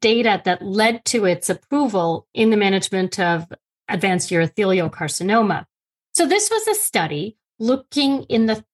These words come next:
third line setting in this disease, which in itself is very exciting, and it highlights some of the advances we've made over the years. Nonetheless, frontline treatment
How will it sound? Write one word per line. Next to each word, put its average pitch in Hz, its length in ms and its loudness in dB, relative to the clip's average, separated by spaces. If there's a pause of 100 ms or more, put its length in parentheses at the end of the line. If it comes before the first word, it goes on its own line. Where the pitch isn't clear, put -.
(100)
third 262 320 4
line 208 320 2
setting 202 340 -2
in 185 120 0
this 180 200 -2
disease, 165 400 -4
which 247 160 -4
in 269 80 2
itself 269 400 0
is 247 160 0
very 190 240 0
exciting, 180 680 0
and 214 140 -4
it 220 80 0
highlights 285 480 0
some 214 120 0
of 202 40 0
the 208 100 2
advances 185 480 -2
we've 185 140 -4
made 180 200 -2
over 170 180 -4
the 160 220 -4
years. 165 420 -2 (480)
Nonetheless, 277 720 2 (360)
frontline 294 400 2
treatment 208 600 -4